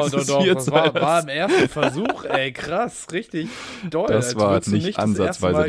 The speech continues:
Speaker 2: irgendwelche
Speaker 1: erste Take.
Speaker 2: Reime vorlesen.
Speaker 1: Herzlich willkommen zu Folge Nummer siebenundneunzig, mittendrin im Internet. Moin.
Speaker 2: Ey,
Speaker 1: Wir sind das ve-,
Speaker 2: f-
Speaker 1: vegetarische, sind wir auch ein veganes Omelett heute? Nee, ich bin heute vegetarisch unterwegs.
Speaker 2: Ja, ach,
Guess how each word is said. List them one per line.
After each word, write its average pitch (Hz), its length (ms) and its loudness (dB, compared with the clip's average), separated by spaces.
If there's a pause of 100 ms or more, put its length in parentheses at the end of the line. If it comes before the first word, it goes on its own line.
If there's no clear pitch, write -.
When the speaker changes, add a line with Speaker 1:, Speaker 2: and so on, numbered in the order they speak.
Speaker 2:
irgendwelche 80 180 0
Speaker 1:
erste - 140 -8
Take. - 140 -2
Speaker 2:
Reime 147 100 -4
vorlesen. 104 680 -10 (920)
Speaker 1:
Herzlich - 440 -2
willkommen 123 500 0
zu 104 120 -8
Folge 113 240 2
Nummer 110 320 2
siebenundneunzig, 113 760 0 (120)
mittendrin 127 1000 0
im 117 160 0
Internet. 107 560 0 (340)
Moin. 113 440 2 (420)
Speaker 2:
Ey, 127 440 -6
Speaker 1:
Wir 123 80 4
sind 139 120 0
das 123 180 0 (260)
ve-, 110 120 -2
Speaker 2:
f- 107 60 -2 (100)
Speaker 1:
vegetarische, 127 760 -2 (140)
sind 104 260 -2
wir 139 100 2
auch 113 60 2
ein 120 100 -4
veganes 110 440 0
Omelett 151 280 -2
heute? 147 180 0
Nee, 90 160 0
ich 98 200 -8
bin 113 140 0
heute 98 180 0
vegetarisch 95 560 -2
unterwegs. 87 400 -6 (280)
Speaker 2:
Ja, 113 680 -8
ach, 107 240 -14